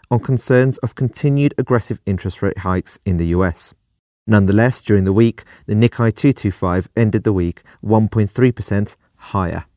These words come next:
On the economic front, the Japanese economy grew in the period between April and June, but did so by a smaller magnitude than many expected. Inflation, whilst low compared to other economies, remained above the two percent target for the Bank of Japan.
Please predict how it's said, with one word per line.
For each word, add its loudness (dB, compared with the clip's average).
On 6
the 6
economic 2
front, -2
the -10
Japanese 0
economy -2
grew 2
in -2
the -4
period 2
between -4
April -4
and -4
June, -2
but 4
did 4
so 2
by 4
a 4
smaller 2
magnitude -2
than 0
many -2
expected. -6
Inflation, 2
whilst 2
low 4
compared -2
to -2
other 0
economies, -2
remained 2
above -2
the -6
two -2
percent -4
target -4
for -2
the 2
Bank -4
of -16
Japan. -4